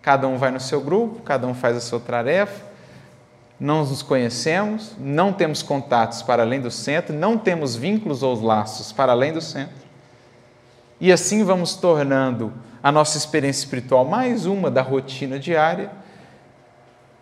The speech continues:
uma que nos mantém ali, embora juntos uns dos outros, absolutamente desconectados uns dos outros. Como tem sido a experiência, muitas vezes, em nossos próprios lares, sob um mesmo teto,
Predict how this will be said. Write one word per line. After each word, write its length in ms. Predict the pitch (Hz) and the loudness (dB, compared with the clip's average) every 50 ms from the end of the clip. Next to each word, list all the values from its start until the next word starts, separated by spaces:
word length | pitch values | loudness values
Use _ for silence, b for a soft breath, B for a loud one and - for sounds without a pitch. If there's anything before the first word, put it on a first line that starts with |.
| _ - | _ -2
uma 260 | 175 190 190 180 175 | 2 4 6 6 4
que 160 | 180 - 196 | 4 2 0
nos 180 | 185 175 165 156 | 2 2 2 2
mantém 460 | 170 175 165 160 - - 175 160 160 | 4 4 4 4 4 4 4 4 6
ali, 340 | 156 147 143 147 143 143 147 | 4 6 4 4 4 2 0
embora 560 | 147 147 143 139 165 160 156 156 139 139 - - - - - - - - | -2 0 4 6 8 8 10 8 8 4 0 -2 -8 -16 -20 -20 -18 -16
juntos 840 | 131 123 127 143 170 180 185 175 156 - - 120 107 - - - - | -14 -12 -8 -6 -4 -4 -4 -4 -6 -8 -10 -12 -12 -12 -14 -16 -12
uns 220 | 139 135 135 123 | -10 -10 -10 -8
dos 240 | 127 139 135 123 135 | -8 -8 -8 -4 -2
outros, 500 | 147 160 190 208 196 196 190 180 - - | -2 -2 -2 -4 -6 -10 -12 -14 -12 -6
absolutamente 840 | - 151 151 147 - - - 160 147 147 - 139 120 120 127 123 123 - | -4 -4 -4 -4 -6 -6 -4 -4 -4 -2 -4 -4 -4 -4 -4 -6 -8 -10
desconectados 1400 | - 113 117 147 156 156 - - - - 143 131 127 123 123 - - - - 120 117 113 113 113 113 113 - - - | -8 -2 0 0 0 0 -2 -6 -6 -6 -6 -6 -6 -8 -10 -12 -10 -4 -2 0 0 0 -2 -4 -6 -10 -10 -12 -10
uns 200 | 123 123 120 110 | -8 -8 -8 -6
dos 240 | 110 113 110 107 104 | -6 -8 -8 -6 -6
outros. 320 | 101 95 95 - - - | -8 -8 -8 -12 -16 -12
Como 220 | - - 208 214 214 | -6 -2 -2 -2 -2
tem 180 | 214 196 127 | -2 -4 -4
sido 320 | - - - 160 160 147 143 | -4 -4 -4 -4 -2 -2 -2
a 40 | 135 | -2
experiência, 520 | - - - 135 120 120 120 117 123 120 | -2 -2 0 0 0 0 0 -4 -4 -6
muitas 340 | 117 120 117 123 117 110 117 | -6 -6 -4 -4 -4 -4 -2
vezes, 300 | 120 143 165 165 156 - B B B B B B | 0 0 0 0 -2 -8 B B B B B B
em 100 | 139 131 | -4 -2
nossos 400 | 127 131 127 - - 113 - - | -2 -2 -2 -4 -4 -6 -6 -6
próprios 560 | - - 135 147 156 151 151 - 143 131 - | -2 2 4 4 4 2 -2 -8 -10 -10 -8
lares, 800 | - 107 98 98 92 98 107 - - - - - - - - - - - - - b b b b b b b b b b _ _ | -8 -6 -6 -6 -8 -10 -12 -14 -14 -14 -12 -12 -12 -14 -16 -20 -20 -20 -20 -20 b b b b b b b b b b _ _
sob 320 | - - - 127 113 117 | -12 -6 -4 -2 -2 -2
um 60 | 113 110 | -2 0
mesmo 320 | 113 113 113 113 113 110 | 0 0 0 -2 -6 -12
teto, 560 | - - - 123 127 135 127 - - - - | -8 -4 -2 -2 -2 -2 -4 -10 -16 -20 -20